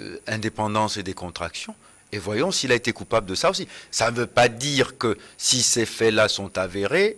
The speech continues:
il faudrait complètement les mettre de côté. Non, ils sont graves de toutes les façons. Donc, mais à chaque fois, il faut,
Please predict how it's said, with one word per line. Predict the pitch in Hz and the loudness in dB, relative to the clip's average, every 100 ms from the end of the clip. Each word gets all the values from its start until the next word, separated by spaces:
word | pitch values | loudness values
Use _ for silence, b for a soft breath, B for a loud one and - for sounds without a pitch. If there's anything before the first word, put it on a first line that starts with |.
| - | -8
il | |
faudrait | 101 101 98 101 107 101 87 _ b b - | -10 -6 0 2 2 0 -6 _ b b -12
complètement | 98 104 95 104 101 | -10 -8 -6 -2 -2
les | 95 95 | -4 -8
mettre | 92 92 | -8 -10
de | 82 | -10
côté. | 92 135 - 226 | -8 -6 -4 -4
Non, | 185 302 - - | -4 -8 -10 -4
ils | |
sont | - 143 | 0 2
graves | - 104 87 - - | 2 2 0 -4 -14
de | - | -16
toutes | 98 92 | -12 -10
les | 92 | -10
façons. | 85 76 73 _ _ _ _ _ _ _ _ _ - | -10 -12 -14 _ _ _ _ _ _ _ _ _ -16
Donc, | 95 92 - _ _ _ _ _ b b b b b b _ - | -14 -14 -20 _ _ _ _ _ b b b b b b _ -10
mais | - | -8
à | - | -4
chaque | - 98 | -4 -4
fois, | - - - | -4 -2 -2
il | - | -4
faut, | - 101 90 | -8 -8 -8